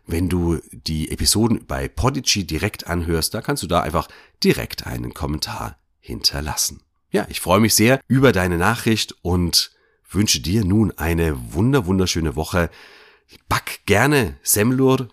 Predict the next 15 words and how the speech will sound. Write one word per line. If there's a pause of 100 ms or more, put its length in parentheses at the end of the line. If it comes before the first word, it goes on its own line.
(100)
Wie
gesagt,
das
Rezept
ist
in
den
Shownotes
verlinkt.
Es
ist
auch
nicht
sonderlich
schwer,